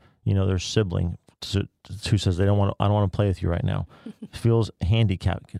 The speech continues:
Speaker 1: because they feel like they can't, you know, do something, or they can't keep up with the big kids. And, you know, she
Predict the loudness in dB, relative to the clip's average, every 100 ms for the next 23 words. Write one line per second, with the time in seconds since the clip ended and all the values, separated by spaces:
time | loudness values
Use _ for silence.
0 | -14 -2 2 2 2 2 4 0 0 2
1 | 2 -2 _ _ 0 2 2 0 -10 -6
2 | 2 2 2 0 0 0 0 2 0 0
3 | 0 2 2 2 -2 -2 -4 0 -2 0
4 | -4 -2 -2 -2 -2 0 0 0 0 0